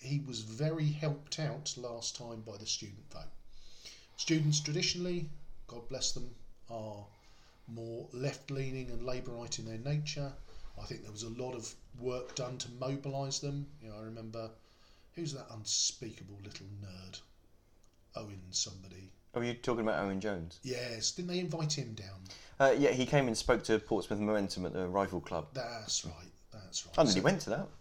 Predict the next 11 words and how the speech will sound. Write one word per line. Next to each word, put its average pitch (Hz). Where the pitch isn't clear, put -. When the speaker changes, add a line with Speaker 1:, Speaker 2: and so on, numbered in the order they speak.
Speaker 1:
Did 214
you? 285
Speaker 2:
Mm. 156
Speaker 1:
Oh, 160
I 113
would 117
have 113
rather 127
eaten 147
my 131
own 139